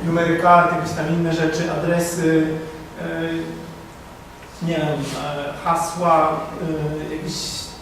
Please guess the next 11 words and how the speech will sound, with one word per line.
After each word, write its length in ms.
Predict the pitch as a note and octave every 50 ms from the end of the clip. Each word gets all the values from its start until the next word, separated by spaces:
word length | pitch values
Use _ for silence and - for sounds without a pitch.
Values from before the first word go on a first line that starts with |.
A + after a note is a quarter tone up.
| - - - - - - -
te-, 80 | - F3+ E3+ -
tego 200 | F#3 F3+ E3+ F3
typu, 380 | - - F3 F#3 G3+ G#3 G#3 G#3+
można 180 | G3 G3 G3
sobie 160 | G3+ G3+ G3+
to 140 | G3 - F#3+
tak 240 | F#3+ - - F#3 F#3+
naprawdę 320 | F#3 F#3+ F#3+ F#3 F3+ F3+ F3+ F3+ F3+ F3+ E3+ E3+
mnożyć 260 | F3 F#3+ G3 F#3+ F#3 F3+
w 200 | E3+ E3+ F3 F3
nieskończoność 640 | F3 - F#3 E3+ E3 E3 E3+ E3+ F#3+ G#3+ A#3+ -